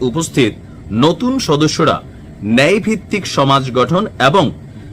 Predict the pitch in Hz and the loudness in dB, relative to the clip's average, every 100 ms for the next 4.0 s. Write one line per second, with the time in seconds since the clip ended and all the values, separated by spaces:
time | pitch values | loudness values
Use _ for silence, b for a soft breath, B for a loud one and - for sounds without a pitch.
0 | - - - 175 226 247 269 226 160 - | -10 -4 2 2 2 -2 -2 0 0 -2
1 | - B B B - - 277 220 - 113 | -8 B B B 0 4 4 2 -2 -6
2 | 113 151 - - - 254 202 170 202 - | -2 -2 -4 -6 -6 -2 -2 -2 -6 -4
3 | 190 139 - 127 - - - 185 214 | -4 -4 -4 -6 -4 -4 -2 -2 -4